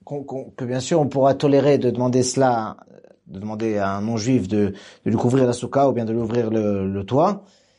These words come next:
Et la raison de cela, c'est parce que justement, on a, on a établi plus haut dans le Shulchan Aruch, dans le chapitre, euh, trois cent quarante-deux, paragraphe un, qu'il n'y a aucun problème de demander à un non-juif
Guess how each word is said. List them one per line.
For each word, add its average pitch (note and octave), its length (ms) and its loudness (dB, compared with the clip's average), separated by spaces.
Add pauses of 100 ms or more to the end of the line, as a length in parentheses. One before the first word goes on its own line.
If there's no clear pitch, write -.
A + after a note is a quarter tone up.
(1120)
Et A2 400 4
la A#2 140 2
raison C#3 180 2
de D#3+ 100 4
cela, G3+ 220 2
c'est F#3+ 120 -2
parce - 160 -4
que F3+ 80 0
justement, F#3 400 0
on F#3+ 80 0
a, D#3+ 120 -4
on C#3+ 80 -4
a D3+ 60 2
établi E3+ 300 0
plus F#3 120 -2
haut F#3 80 6
dans E3 100 4
le C#3+ 60 0
Shulchan D3 180 -4
Aruch, D#3+ 180 2
dans D3 80 0
le C#3+ 40 -4
chapitre, D#3 440 -4
euh, A2+ 120 0 (920)
trois D3+ 180 0
cent D3 160 -4
quarante-deux, C#3+ 320 0
paragraphe A#2+ 460 -2
un, A3+ 220 0 (520)
qu'il C#3+ 140 -4
n'y G#3+ 80 4
a - 100 -2
aucun B3+ 300 -2
problème G3+ 480 -2
de F3 80 -2
demander E3+ 340 0
à F3+ 140 2
un E3 120 0
non-juif E3 800 0